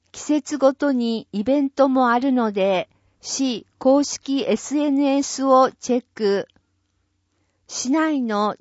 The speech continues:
直売所情報はこちら。キューアールコードがあります。私のお仕事。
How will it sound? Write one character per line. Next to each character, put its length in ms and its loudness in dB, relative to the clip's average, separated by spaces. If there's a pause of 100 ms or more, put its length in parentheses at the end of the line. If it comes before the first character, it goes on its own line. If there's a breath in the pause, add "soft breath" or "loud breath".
(100)
直 240 -2
売 280 2
所 240 0
情 340 2
報 340 2
は 240 4 (120)
こ 120 -6
ち 240 -6
ら。 320 2 (920)
キ 140 0
ュ 160 2
ー 180 2
ア 20 2
ー 60 -2
ル 180 -2
コ 280 0
ー 20 -4
ド 180 0
が 320 2
あ 60 -4
り 180 -4
ま 280 2
す。 300 -20 (1300)
私 520 -4
の 280 2
お 80 -2
仕 240 -4
事。 560 0